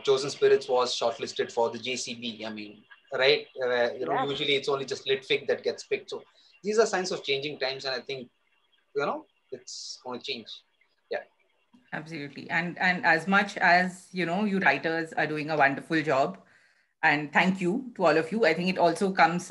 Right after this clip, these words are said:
Speaker 3: back a lot on us readers to keep making noise about these books, to kind of, uh, really, you know,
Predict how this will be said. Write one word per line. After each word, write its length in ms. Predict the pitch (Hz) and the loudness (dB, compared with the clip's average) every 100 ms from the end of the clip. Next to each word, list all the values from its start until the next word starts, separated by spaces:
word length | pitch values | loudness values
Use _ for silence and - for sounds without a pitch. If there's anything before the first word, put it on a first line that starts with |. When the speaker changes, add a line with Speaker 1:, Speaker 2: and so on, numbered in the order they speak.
| - | -2
Speaker 3:
back 260 | 160 156 175 | 2 4 4
a 60 | |
lot 260 | 160 156 165 | 4 4 4
on 160 | 170 | 2
us 260 | - 165 160 | 4 4 2
readers 460 | 170 160 175 214 220 | -4 2 4 4 2
to 80 | 202 | -6
keep 300 | - 190 190 | -2 -2 0
making 360 | 170 202 190 | 0 2 2
noise 480 | 156 139 156 175 - - | 4 2 2 -2 -6 0
about 300 | 156 165 165 | 4 4 4
these 220 | 170 151 | -4 -2
books, 440 | 147 - - - _ _ _ _ _ - | -4 -4 -10 -20 _ _ _ _ _ -4
to 280 | 180 165 147 | -2 0 2
kind 220 | - 160 | 2 4
of, 120 | 156 - - - | 0 0 -12 -4
uh, 240 | 135 - - - | -2 -4 -10 -6
really, 280 | 147 156 151 | -2 -2 -2
you 160 | 147 | -4
know, 320 | 151 240 247 | -2 0 0